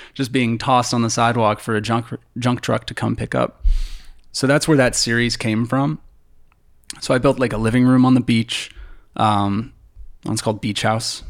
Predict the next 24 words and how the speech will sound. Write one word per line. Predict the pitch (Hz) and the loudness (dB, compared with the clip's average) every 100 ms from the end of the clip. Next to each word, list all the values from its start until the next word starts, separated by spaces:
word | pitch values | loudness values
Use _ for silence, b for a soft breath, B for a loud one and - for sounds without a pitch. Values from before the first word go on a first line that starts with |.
| - | -16
It's | - | -6
kinda | 113 110 | -2 -2
fun. | - 110 110 - b b b _ | 0 0 0 -4 b b b _
And | 120 117 | 0 2
that, | 117 113 - | 2 0 -2
and | 120 | 0
that | 113 | 2
was | 110 | 0
just | 131 - | -2 0
all | 120 123 | 2 2
from | - 120 | 2 -2
stuff | - 117 | 0 0
that | - 110 | 0 -2
I | |
picked | - 113 - | -2 -6 -4
up. | 113 | -6
I | 117 113 - - | -6 -12 -14 -8
rented | 120 120 120 | -4 -2 0
a | |
U-Haul, | 117 120 117 117 117 - _ - - - | 0 2 2 2 -2 -12 _ -20 -18 -2
drove | 117 | 0
around | 120 120 120 | 2 4 4
L | 113 | 4
A, | 110 107 110 | 2 0 -2